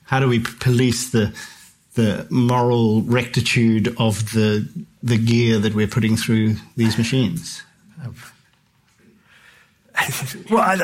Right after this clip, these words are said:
Speaker 2: there's, there's, I think there's two parts to your question. One is that I think, and increasingly actually, you look at the way the trajectory that A I is going today, is that people are actually starting to say, "Well, maybe we should actually curate a bit more carefully the
Speaker 1: Mm.
Speaker 2: data upon which we're training them."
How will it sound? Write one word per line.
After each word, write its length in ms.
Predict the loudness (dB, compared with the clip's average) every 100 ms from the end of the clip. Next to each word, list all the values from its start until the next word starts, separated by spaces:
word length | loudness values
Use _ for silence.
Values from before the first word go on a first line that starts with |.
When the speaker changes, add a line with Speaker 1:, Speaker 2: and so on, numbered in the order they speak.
| 0
Speaker 2:
there's, 220 | 0 0
there's, 280 | 0 0 -2 -4 -4
I 60 | 0
think 40 |
there's 160 | 0 0
two 120 | 0
parts 260 | 2 0 0
to 80 |
your 80 | -2
question. 460 | 0 -2 0 -2 -2 -6 -18 -20 -20 -20 _
One 380 | -10 -2 0 2
is 140 | 0 -2
that 100 | -2
I 80 |
think, 340 | -2 -2 -4 -2
and 120 | 0
increasingly 560 | 2 2 2 0 0 0
actually, 380 | 0 -2 -2 -2
you 260 | 0 0
look 240 | 2 2 0
at 120 | -2
the 80 | 2
way 200 | 2 0
the 160 | -4
trajectory 440 | -6 -2 -2 -2 -6
that 120 | -2
A 60 | 0
I 80 | 0
is 80 | 0
going 200 | 0 0
today, 340 | 0 0 2
is 120 | 0
that 100 | -4 -8 -12 -18 -2
people 300 | 0 2 2
are 100 | 2
actually 220 | 0 -4
starting 340 | -2 -2 0
to 80 | -4
say, 180 | -2 0
"Well, 180 | 0 -4 -10 -20 -8
maybe 320 | -2 0 0 0
we 140 | 0
should 200 | 0 0
actually 400 | 0 -2 -2 -2 -2
curate 480 | 0 2 2 0 -4
a 20 |
bit 140 | -4
more 140 | -4 -2
carefully 600 | 0 0 -2 -6 -8 -14 _ _ -4
the 160 | 0 2
Speaker 1:
Mm. 60 |
Speaker 2:
data 300 | 2 2 0
upon 240 | -2 0 0
which 180 | -2 -4
we're 60 |
training 360 | -2 0 0 -2
them." 200 | -10 -16